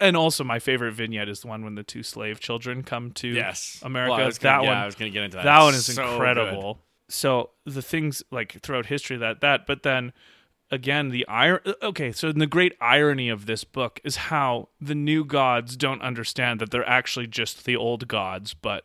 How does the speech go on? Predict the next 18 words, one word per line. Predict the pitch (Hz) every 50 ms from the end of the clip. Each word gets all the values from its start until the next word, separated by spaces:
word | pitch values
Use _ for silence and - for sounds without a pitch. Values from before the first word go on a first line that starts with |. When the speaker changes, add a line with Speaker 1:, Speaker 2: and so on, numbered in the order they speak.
| _ _
Speaker 1:
newer. | - 120 120 110 95 87 80 - - _ _ _ _ -
Speaker 2:
Yeah, | 156 165 170 139 262 - - -
Speaker 1:
<laughs> | 302 - -
Speaker 2:
yeah. | - 285 294 285 226
Speaker 1:
You | 233 240 220
know, | 226 240
like, | 233 208 180 - -
Speaker 2:
They | 143 147 151
Speaker 1:
there's | 214 226 180 208
actually | 185 196 - - 208 190 180
nothing | 151 151 151 160 160 - - 170 156 143
different | 123 - 151 147 - - 135 127 123 127 - - - - - - -
about | - 143 131 120 135 123 120 120 113 - - _ - - - _ _ _
the | - 135 127 135 131 127 120 113 104 113 _ _ _ _ _ _ _ _ _ _ _ _ _ _ -
fat | - - - - - 151 127 - - -
kid | - 151 131 120 117 123 120
believing | 135 127 113 123 127 123 110 117 110 113
in | 110 107 101 101 101 98